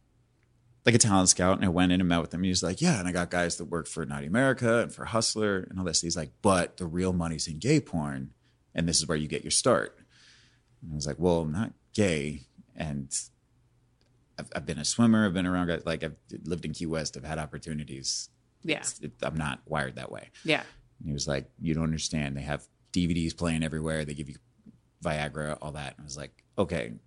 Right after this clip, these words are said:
Speaker 1: still not wired that way. Still don't buy in it.
Speaker 2: Yeah.
Speaker 1: Let me chill." So I chilled for, like, seven months, and I kept responding to other ads and,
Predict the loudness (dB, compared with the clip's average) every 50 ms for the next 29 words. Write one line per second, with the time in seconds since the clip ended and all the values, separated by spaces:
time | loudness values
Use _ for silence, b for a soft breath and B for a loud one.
0 | -20 _ _ -6 -4 -2 -2 -2 -4 -6 -10 _ -8 -4 -2 0 0 0 2 2
1 | 2 2 2 0 -2 -2 -2 -2 -2 -2 -2 2 2 2 2 2 -2 -6 -6 -4
2 | -4 -6 -4 -4 -4 -4 -4 -4 -4 -6 -6 -8 -10 _ _ _ _ -4 -2 -2
3 | -2 -2 -6 -10 -14 -20 _ _ _ _ _ _ _ _ _ -12 -6 -4 -2 -2
4 | -2 -4 -6 -4 -6 -6 -6 -4 0 0 2 2 2 2 0 -2 -4 -8 -12 _
5 | _ _ _ _ _ -4 -4 0 4 6 6 6 4 2 0 -2 0 2 4 4
6 | 4 2 2 -2 -4 -4 -6 -6 -4 -4 -4 -6 -8 -12 -8 -6 -6 -2 -2 -2
7 | -2 0 -2 0 0 -2 -2 -2 -2 0 0 0 0 -2 -2 -4 -6 -6 -6 -6
8 | -6 -8 -12